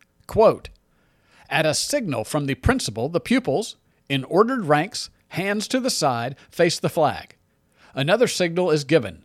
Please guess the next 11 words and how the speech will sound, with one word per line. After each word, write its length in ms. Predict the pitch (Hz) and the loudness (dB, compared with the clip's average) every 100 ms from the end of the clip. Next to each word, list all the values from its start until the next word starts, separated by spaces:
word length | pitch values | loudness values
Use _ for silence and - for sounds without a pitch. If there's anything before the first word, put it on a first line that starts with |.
| _ | _
Every 260 | 147 180 240 | -4 -2 -2
pupil 340 | - 240 233 | 0 2 2
gives 200 | 202 175 | 2 0
the 100 | 147 | 0
flag 400 | 143 170 180 214 | 0 2 2 2
the 80 | 160 | 0
military 480 | 131 175 208 196 190 | 2 2 2 0 0
salute, 460 | - 180 156 202 - _ - | 0 2 2 2 -2 _ -10
right 280 | 117 165 156 | 0 0 0
hand 320 | 196 196 175 | -2 -2 -2
lifted, 460 | 175 185 208 190 | -2 0 -2 -2